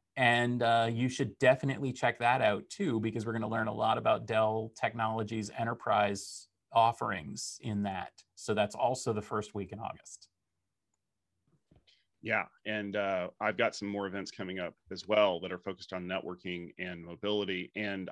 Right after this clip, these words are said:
Speaker 2: I will tell you that we have a very exciting announcement that we just put up on gestalt I T dot com this week,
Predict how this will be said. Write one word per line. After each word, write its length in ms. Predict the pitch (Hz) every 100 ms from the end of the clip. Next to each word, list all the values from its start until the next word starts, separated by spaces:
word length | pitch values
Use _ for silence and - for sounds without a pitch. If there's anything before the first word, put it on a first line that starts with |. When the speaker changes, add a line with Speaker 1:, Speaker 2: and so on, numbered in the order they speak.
| -
Speaker 2:
I 120 | 101
will 140 | 107 95
tell 240 | - 117
you 300 | 110 98 90
that 340 | 87 92 90 98
we 100 | 92
have 320 | 95 92 85
a 60 | 85
very 280 | 101 110
exciting 480 | 98 - 92 87 85
announcement 520 | 85 85 87 - 85
that 100 | -
we 100 | 87
just 180 | 87 -
put 100 | 95
up 120 | 87 -
on 120 | 87
gestalt 380 | 85 - 90 82
I 80 |
T 160 | 85 87
dot 220 | 82 80
com 300 | - 90 85
this 180 | 82 -
week, 240 | 101 95